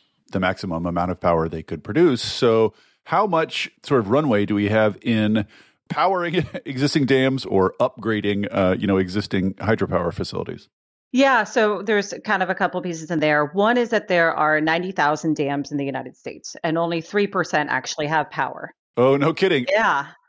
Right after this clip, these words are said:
Speaker 1: Is it mainly small versus big? Is, like, the biggest ones have power and a bunch of smaller ones don't, or is that not the dividing line?
Speaker 2: It really varies. It's not necessarily the big ones do. I mean, you think about some big dams that do have power. I think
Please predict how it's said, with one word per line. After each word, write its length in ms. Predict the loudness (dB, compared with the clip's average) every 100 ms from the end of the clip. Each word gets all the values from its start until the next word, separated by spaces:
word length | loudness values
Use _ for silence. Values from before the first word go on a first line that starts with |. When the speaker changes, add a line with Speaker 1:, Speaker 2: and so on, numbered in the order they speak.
| -4
Speaker 1:
Is 140 | 0
it 120 | 0
mainly 460 | 2 2 2 2 0 -4 -8
small 260 | -2 2 2
versus 280 | 0 -2 0
big? 240 | 2 2
Is, 100 | 0
like, 180 | 0 0
the 80 | 0
biggest 460 | 0 0 -2 -6 -8
ones 440 | 0 0 0 -4 -4
have 280 | 0 0 0
power 380 | -2 2 2 2
and 120 | 2
a 40 |
bunch 200 | 0 -2
of 80 | -4
smaller 300 | -2 2 2
ones 180 | 2 0
don't, 240 | 0 2
or 80 | 2
is 140 | 2 2
that 160 | 0
not 160 | -2 -4
the 100 | -6 -8 _
dividing 400 | -6 -2 -2 -2
line? 280 | -8 -8 -12 -14 _ _ -2
Speaker 2:
It 140 | 0
really 340 | 2 2 4
varies. 480 | 2 2 4 2 0
It's 140 | -4 -2
not 160 | -2
necessarily 640 | -2 -8 0 4 4 4 2
the 120 | 0
big 260 | 2 0 2
ones 240 | -2 0
do. 100 | 0
I 60 | 0
mean, 100 | -2
you 160 | -4
think 220 | -4 0
about 260 | 2 2 0
some 220 | 0 -2
big 240 | 0 -2 0
dams 340 | 0 0 -2
that 160 | -4 -4
do 140 | -6
have 240 | -4 -6
power. 360 | -4 -2 0 0
I 60 | 0
think 240 | -2 -2